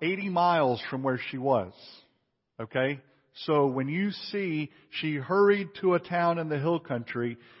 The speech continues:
guess what? Mary made a significant journey, probably eight to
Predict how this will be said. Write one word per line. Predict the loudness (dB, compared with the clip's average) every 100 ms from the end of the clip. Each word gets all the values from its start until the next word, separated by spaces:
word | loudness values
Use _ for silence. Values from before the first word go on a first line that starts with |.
| _ -4
guess | -4 0
what? | 2 2 -2 _ _ _
Mary | -4 -2 0 0 -2 -2
made | -2 -4 -4
a | -6 -6 -6
significant | -8 -8 -10 -2 -2 -2 -8 -6 -8 -8
journey, | -6 -2 -2 -2
probably | -6 -4 -4 -2 -4
eight | -8 -8
to | -18